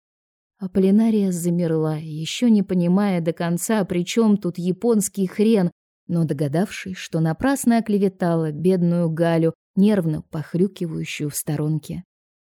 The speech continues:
"Простим", кивнула Мегера и озорно подмигнула. "Но не забудем?" "Ну, Полли, ты даёшь", пожурил её Стас, оставляя щедрые чаевые.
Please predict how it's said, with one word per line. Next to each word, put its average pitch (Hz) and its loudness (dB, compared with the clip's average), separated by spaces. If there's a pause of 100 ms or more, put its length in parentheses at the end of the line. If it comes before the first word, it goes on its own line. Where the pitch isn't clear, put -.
(520)
"Простим", 226 2 (260)
кивнула 175 2
Мегера 170 2 (220)
и 175 -10
озорно 170 0
подмигнула. 165 0 (320)
"Но 196 6
не 185 4
забудем?" 185 2 (640)
"Ну, 165 0
Полли, 147 -6
ты 143 -4
даёшь", 151 -8 (400)
пожурил 175 0
её 175 2
Стас, 190 -2
оставляя 160 0
щедрые 156 -2
чаевые. 147 -6